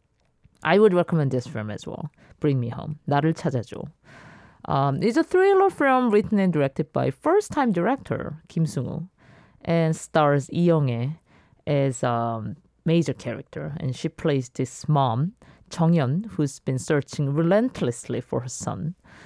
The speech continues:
since he disappeared six years ago. And one day, she suddenly receives an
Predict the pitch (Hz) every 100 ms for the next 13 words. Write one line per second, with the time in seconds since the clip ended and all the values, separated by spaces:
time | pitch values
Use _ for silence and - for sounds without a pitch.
0 | - - - 156 135 - 190 127 123 -
1 | 120 - 123 117 - - - 127 123 113
2 | - - - - _ _ - 262 320 339
3 | 330 226 175 175 - 170 - 147 147 135
4 | 131 123 - 131 123 - 123